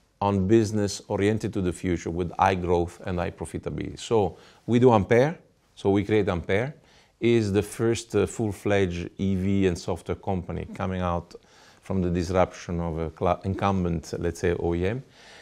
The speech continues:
We do Alpine. Uh, it's the first time that Renault Group tried to grab a little bit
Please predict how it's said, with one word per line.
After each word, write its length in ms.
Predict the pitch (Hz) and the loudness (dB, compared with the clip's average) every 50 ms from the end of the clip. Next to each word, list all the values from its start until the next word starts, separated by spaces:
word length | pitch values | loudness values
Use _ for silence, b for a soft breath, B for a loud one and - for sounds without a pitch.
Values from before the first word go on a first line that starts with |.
| B B | B B
We 160 | - 104 110 | 0 2 4
do 160 | 107 110 113 107 | 6 8 8 8
Alpine. 420 | 101 - - 123 127 143 160 165 - - _ _ _ - | 8 8 6 4 4 4 4 -2 -8 -14 _ _ _ -8
Uh, 240 | - 101 98 101 104 | -4 -2 -2 0 0
it's 80 | 104 90 | 0 2
the 100 | 104 104 | 2 0
first 280 | - - 120 104 - | 2 0 -2 -2 0
time 180 | - 107 104 98 | -2 0 0 2
that 160 | 95 95 95 | 2 2 0
Renault 220 | 92 95 95 95 90 | 0 0 0 0 0
Group 360 | 95 95 95 90 - - - | 0 0 0 0 -2 -8 -10
tried 300 | - - 98 98 92 - | -2 0 2 2 2 0
to 80 | - | -4
grab 420 | 87 - 101 95 90 90 80 - - - | -4 0 4 4 4 4 2 0 -10 -6
a 60 | 87 | -4
little 240 | 92 92 95 90 90 | 0 0 0 0 0
bit 260 | 85 87 - - - | 0 -2 -2 -4 -20